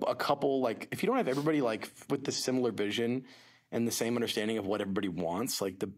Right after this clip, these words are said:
it's not, there's no point in having a band. And that's why these dudes, like,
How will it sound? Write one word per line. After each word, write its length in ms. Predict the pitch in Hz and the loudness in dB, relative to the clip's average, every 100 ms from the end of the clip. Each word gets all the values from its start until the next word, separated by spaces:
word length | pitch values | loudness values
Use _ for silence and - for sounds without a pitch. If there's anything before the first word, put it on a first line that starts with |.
| - | -4
it's 200 | 117 - | -2 0
not, 160 | 143 | -2
there's 100 | 135 147 | 0 -2
no 60 | |
point 220 | 165 131 120 | 0 0 0
in 20 | |
having 200 | 101 95 | 0 -2
a 20 | |
band. 300 | 82 95 92 | -2 -2 0
And 80 | 87 | -2
that's 180 | 98 - | -2 0
why 240 | 143 117 - - - - | 0 0 -4 -16 -20 -6
these 200 | 127 120 | -2 -2
dudes, 500 | - 113 123 101 98 | 0 2 2 0 0
like, 280 | 107 101 - | -2 -2 -6